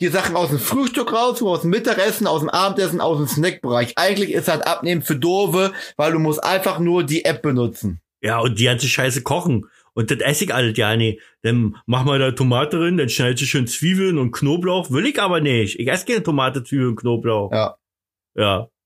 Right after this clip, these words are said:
Speaker 2: Ja, nu? Und was mag ich jetzt nun? Was
Speaker 1: Ja.
Speaker 2: ist bei, ich bin Lebensmittelallergiker.
Speaker 1: Ja.
Speaker 2: <laughs> Was soll ich denn jetzt tun?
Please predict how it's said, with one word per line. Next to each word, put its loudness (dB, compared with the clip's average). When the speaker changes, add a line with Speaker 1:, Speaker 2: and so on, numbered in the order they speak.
Speaker 2:
Ja, 0
nu? 2
Und -2
was 0
mag 0
ich -2
jetzt -2
nun? 0
Was 0
Speaker 1:
Ja. 2
Speaker 2:
ist -2
bei, 2
ich -2
bin 0
Lebensmittelallergiker. 0
Speaker 1:
Ja. 2
Speaker 2:
<laughs> -18
Was -2
soll 0
ich -4
denn 0
jetzt -2
tun? -2